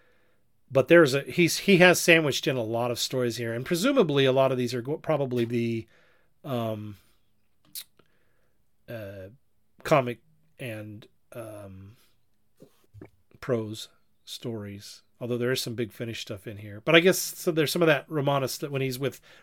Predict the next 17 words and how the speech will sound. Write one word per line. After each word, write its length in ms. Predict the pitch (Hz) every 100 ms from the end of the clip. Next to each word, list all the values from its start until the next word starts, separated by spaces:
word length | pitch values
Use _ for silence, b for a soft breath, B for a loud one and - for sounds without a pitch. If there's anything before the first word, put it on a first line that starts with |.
| b
Romana 300 | 139 143 123
two 200 | - 147
and 140 | 120
that 160 | 131 127
as 100 | 110
well 240 | 135 143 110
are, 120 | 110
are 140 | - 117
set 300 | - 120 -
between 360 | 110 - 113
those. 220 | 110 110 110
We, 120 | 117
we 200 | 123 131
know 180 | 123 123
that's 280 | 123 127 -
been 120 | 120
established. 580 | 104 - 117 120 120